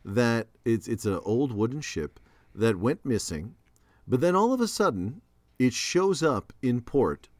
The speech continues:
with no one alive on the ship. So you, as the insurance,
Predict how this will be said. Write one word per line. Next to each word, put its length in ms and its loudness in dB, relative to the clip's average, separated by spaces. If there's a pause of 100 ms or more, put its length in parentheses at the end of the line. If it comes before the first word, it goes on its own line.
(280)
with 200 0
no 200 2
one 300 2 (120)
alive 640 -2
on 180 -4
the 80 -6
ship. 380 -12 (1200)
So 280 6
you, 440 2
as 260 -2
the 180 0
insurance, 640 -4